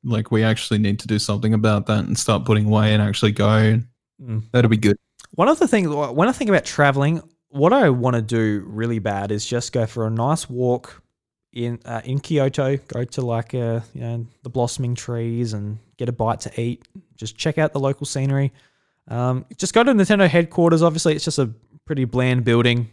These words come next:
Speaker 2: You can't go in or even close to it. Like, obviously, nothing like that. But just get a photo in front of it.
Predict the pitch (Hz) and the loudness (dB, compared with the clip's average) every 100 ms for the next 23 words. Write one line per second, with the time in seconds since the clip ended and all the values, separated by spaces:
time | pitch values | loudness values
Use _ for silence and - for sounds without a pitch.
0 | - 113 139 117 113 110 113 107 110 107 | -14 -2 0 2 2 2 0 0 0 -2
1 | 120 113 120 113 - 104 104 117 - 117 | -2 -2 -2 -4 -6 -8 -8 -8 -6 -4
2 | 110 107 120 110 107 147 135 - - 381 | -4 -6 -8 -6 -2 -2 -2 -6 -4 -2
3 | - 143 131 113 107 104 95 - | 2 4 6 4 2 -4 -6 -10